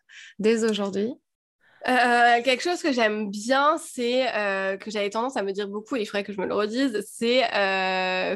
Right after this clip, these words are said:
Speaker 2: Fais de ton mieux et n'oublie pas d'être heureuse. »
Speaker 1: Ah.
Speaker 2: Voilà. Ça, c'est quelque chose que j'aime beaucoup, alors que j'avais beaucoup, surtout à mes débuts, parce que, euh, je, j'ai charbonné, enfin, je charbonne toujours, hein, mais, euh,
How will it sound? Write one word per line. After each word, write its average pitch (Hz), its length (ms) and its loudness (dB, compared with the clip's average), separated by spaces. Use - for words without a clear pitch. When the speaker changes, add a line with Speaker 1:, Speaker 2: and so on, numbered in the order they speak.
Speaker 2:
Fais 269 120 2
de 262 100 -2
ton 247 200 -2
mieux 240 280 2
et 233 60 2
n'oublie 214 320 -4
pas 240 160 -2
d'être 220 300 -8
heureuse. » - 480 -8
Speaker 1:
Ah. 220 500 -4
Speaker 2:
Voilà. 196 420 0
Ça, 233 160 0
c'est 254 120 -2
quelque 220 160 0
chose 262 160 -6
que 254 100 -6
j'aime 208 220 0
beaucoup, 226 220 -4
alors 202 200 0
que 226 80 -6
j'avais 220 220 0
beaucoup, 240 280 -6
surtout 277 240 -6
à 247 60 0
mes 208 160 0
débuts, 233 420 -2
parce 202 260 -2
que, - 120 -8
euh, 196 1160 0
je, 208 280 -2
j'ai 202 200 0
charbonné, 214 560 -2
enfin, 190 220 -8
je 180 80 -10
charbonne 185 320 -4
toujours, 220 360 -2
hein, 202 100 2
mais, 196 240 0
euh, 185 120 -2